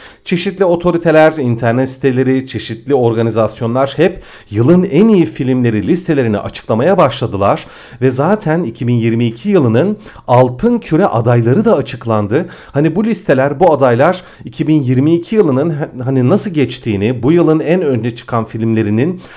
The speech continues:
hangileri olduğunu bize gösteriyorlar aslında. Hani iki bin yirmi ikinin en öçe-, öne çıkan filmleri hangileri? Artık biraz belirlenmiş durumda ki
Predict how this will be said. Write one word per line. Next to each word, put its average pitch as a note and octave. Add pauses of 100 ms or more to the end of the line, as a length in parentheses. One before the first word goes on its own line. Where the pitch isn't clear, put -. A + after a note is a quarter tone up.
(120)
hangileri F3
olduğunu B2+
bize D#3+
gösteriyorlar B2+
aslında. G2
Hani B2
iki B2
bin B2+
yirmi A#2+
ikinin C#3+
en F#3+
öçe-, A#2+ (140)
öne C3+
çıkan G2
filmleri B2+
hangileri? D3+ (360)
Artık F#3+
biraz D#3
belirlenmiş A#2+
durumda F3
ki G#3